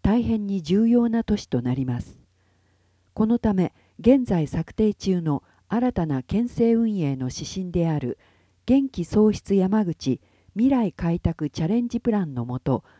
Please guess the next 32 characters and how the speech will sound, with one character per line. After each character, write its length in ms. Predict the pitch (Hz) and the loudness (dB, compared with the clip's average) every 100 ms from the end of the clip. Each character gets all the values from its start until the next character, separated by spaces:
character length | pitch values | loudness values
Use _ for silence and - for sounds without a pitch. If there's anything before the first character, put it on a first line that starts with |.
| _ _ - | _ _ 0
本 220 | 277 269 | 2 2
県 240 | 233 190 | 0 0
の 140 | 156 147 | -2 -4
強 280 | - 226 254 | -2 0 2
み 180 | 254 | 0
を 80 | 170 | 0
生 100 | 131 | -2
か 140 | - 160 | -4 -8
し 100 | - | -6
た 220 | 120 - _ _ | -6 -8 _ _
産 300 | 190 233 240 | -2 -2 0
業 220 | 262 240 | 2 2
力 200 | 165 156 | 0 -2
の 140 | 139 | -6
強 260 | - 226 220 | -2 0 0
化 180 | 147 131 | 0 -4
を 60 | |
は 160 | 123 139 | -4 -8
じ 140 | - | -6
め、 180 | 147 120 _ _ _ _ _ | -4 -4 _ _ _ _ _
農 200 | 185 254 | 2 2
林 200 | 254 254 | 2 0
水 220 | - 247 | 0 -2
産 240 | - 247 208 | 0 -2 0
業 220 | 170 151 | 0 0
の 160 | 139 | -2
担 320 | 143 147 202 214 | -4 -4 -2 -2
い 60 | |
手 120 | - | -2
の 140 | 185 180 | -4 -4
確 280 | 175 - - | -6 -8 -6
保、 240 | 117 - | -6 -6